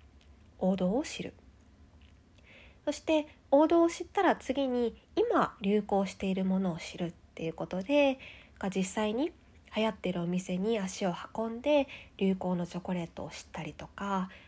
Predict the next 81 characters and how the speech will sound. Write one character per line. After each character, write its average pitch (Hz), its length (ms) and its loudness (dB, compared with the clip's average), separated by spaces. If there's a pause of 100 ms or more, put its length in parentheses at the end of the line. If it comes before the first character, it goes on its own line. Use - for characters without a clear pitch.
(140)
あ 277 80 2
と - 100 0
は 285 100 4
こ - 180 -6
う、 170 60 -6
た - 120 -12
く - 80 -10
さ 277 160 -2
ん 294 40 -2
の 208 80 -2
こ 190 140 -8
う、 143 60 -6
雑 - 180 -12
誌 - 220 -2
を 262 80 4
読 302 180 2
ん 269 140 -4
で、 302 320 4 (340)
流 190 60 2
行 185 100 4
り 262 140 2
を 202 60 2
知 - 180 -8
る。 - 100 -10 (1080)
水 214 180 -6
野 262 140 0
さ 277 160 -2
ん 269 40 -2
自 269 160 0
身 202 200 -4
も 185 160 2
普 233 120 2
段 311 160 4
か 160 120 -4
ら 151 80 -6
結 190 200 -10
構、 - 160 -6 (440)
た - 100 -10
く - 80 -10
さ 311 140 -2
ん 294 60 2
の 202 80 0
雑 160 140 -8
誌 - 160 -10
に 165 120 -8
目 185 160 2
を - 80 -4
通 151 260 -8
し - 120 -12
て、 277 360 0 (300)
こ 180 80 2
う、 - 20 0
複 320 200 -2
数 415 160 0
読 254 200 4
む 175 140 0
う 156 60 -4
ち - 140 -12
に 151 120 -10 (100)
流 190 160 4
行 170 200 -6
の 160 80 -6
流 160 260 -12
れ 147 80 -10
が 160 80 -14
見 214 160 -2
え 311 80 2
て 196 100 -6
く - 120 -12
る - 60 -14
っ - 140 -20
て - 80 -8
い 170 40 -6
う - 20 -8
話 180 320 -6
を 330 80 0
さ - 100 -10
れ 160 80 -10
て - 140 -16
ま - 160 -16
す。 - 100 -18